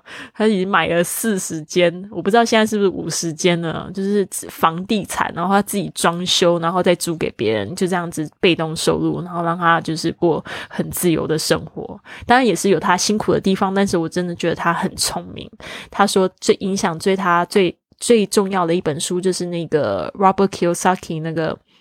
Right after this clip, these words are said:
Rich，Rich Dad，Poor，呃，Poor Dad。《穷爸爸富爸爸》好像很多人都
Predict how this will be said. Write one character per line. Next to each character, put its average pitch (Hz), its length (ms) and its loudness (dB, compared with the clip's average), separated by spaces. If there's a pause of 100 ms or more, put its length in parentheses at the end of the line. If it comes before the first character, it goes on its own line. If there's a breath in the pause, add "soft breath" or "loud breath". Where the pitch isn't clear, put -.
(400 soft breath)
Rich，Rich 208 960 0
Dad，Poor， 190 640 0
呃， 180 280 -2
Poor 208 260 4
Dad。 - 240 -2 (960)
《穷 202 200 -4
爸 220 120 4
爸 175 200 2
富 196 160 -4
爸 190 120 2
爸》 170 200 -2
好 - 120 -6
像 - 80 -4
很 208 160 -6
多 185 140 2
人 170 100 0
都 185 240 0